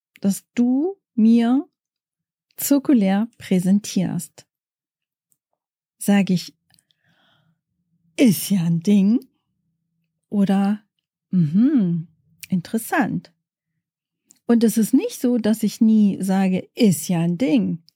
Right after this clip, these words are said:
"Ah, aufregend." Diese Entscheidung, ob ich es so oder so sage, das heißt, eher neutral bleibe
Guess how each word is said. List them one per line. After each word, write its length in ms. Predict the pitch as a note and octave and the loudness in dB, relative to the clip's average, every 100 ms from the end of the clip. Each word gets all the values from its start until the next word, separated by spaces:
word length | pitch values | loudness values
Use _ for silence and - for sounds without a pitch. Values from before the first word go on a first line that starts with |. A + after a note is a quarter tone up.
| _ | _
"Ah, 400 | G3 D#3 E3 D#3 _ _ _ | 0 0 -4 -16 _ _ _
aufregend." 840 | - G3+ E3+ - E3 F3 E3+ - - _ _ _ _ _ _ _ _ _ _ _ _ _ _ _ _ _ _ _ | 0 0 0 -6 -6 -6 -8 -12 -18 _ _ _ _ _ _ _ _ _ _ _ _ _ _ _ _ _ _ _
Diese 320 | F3 A#3 G3+ | 0 2 2
Entscheidung, 840 | F#3+ G3 - - F4+ C4+ F#3 F3 - | 0 0 0 -4 -4 -4 -4 -6 -8
ob 160 | - G3+ | -6 -4
ich 160 | F#3+ | -4
es 180 | F3 - | -6 -6
so 140 | B3+ D4 | -6 -6
oder 320 | - E3 D#3+ | -4 -2 -2
so 280 | G3 G4 A3+ | -2 -2 -4
sage, 540 | - D#3+ - F#3 G3 - _ | -4 -6 -6 -6 -8 -10 _
das 180 | G3+ - | -6 -2
heißt, 400 | G#3 F#3+ - - _ _ _ _ _ _ _ _ _ _ _ _ _ _ _ | 0 0 -2 -10 _ _ _ _ _ _ _ _ _ _ _ _ _ _ _
eher 260 | G3 F3+ E3 | 0 2 2
neutral 600 | D#3 D3+ - G3+ A3 B3+ | 2 -2 -4 -4 0 0
bleibe 680 | B3+ D#3+ D#3+ F3 F#3+ A3+ | -2 -2 -2 -2 -2 -4